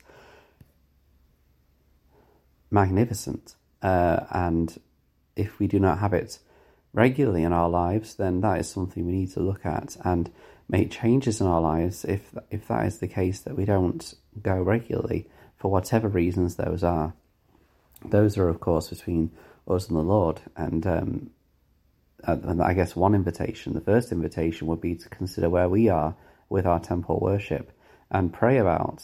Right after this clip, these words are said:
um, how we can improve that and what we need to do to improve that so that we can have it, uh, as a regular source of our daily, well, not daily, but, uh, a regular source of our regular worship.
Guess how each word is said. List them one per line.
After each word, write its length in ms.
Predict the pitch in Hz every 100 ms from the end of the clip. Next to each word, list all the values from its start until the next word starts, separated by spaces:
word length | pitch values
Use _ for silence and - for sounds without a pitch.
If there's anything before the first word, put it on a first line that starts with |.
| -
um, 320 | - 90 87
how 180 | 82 95
we 160 | 92 92
can 180 | - 82
improve 460 | 80 - 98 95
that 280 | 80 - -
and 180 | 87 90
what 160 | 90
we 80 | 95
need 240 | 98 110 135
to 100 | 110
do 200 | 80 80
to 220 | - -
improve 440 | 82 82 - - -
that 300 | - - - _ - - _
so 80 | -
that 160 | - -
we 100 | 90
can 180 | - 90
have 260 | - 110
it, 260 | 85 - - _ - _ -
uh, 240 | 90 87 -
as 240 | - 82
a 140 | - 85
regular 420 | 90 90 82 82
source 500 | - 92 85 95 - -
of 100 | 95
our 360 | 87 82 82 - -
daily, 320 | 92 87 80 -
well, 80 | 101
not 200 | 101 -
daily, 300 | 82 76 76
but, 300 | 82 - - - _ _ -
uh, 200 | 92 -
a 60 | 90
regular 380 | 92 87 87 85
source 360 | - 85 82
of 140 | 82 87
our 320 | 85 82 85 _ _ _ _ _ _ _ _ - -
regular 420 | 92 92 92 76
worship. 560 | 85 92 - - -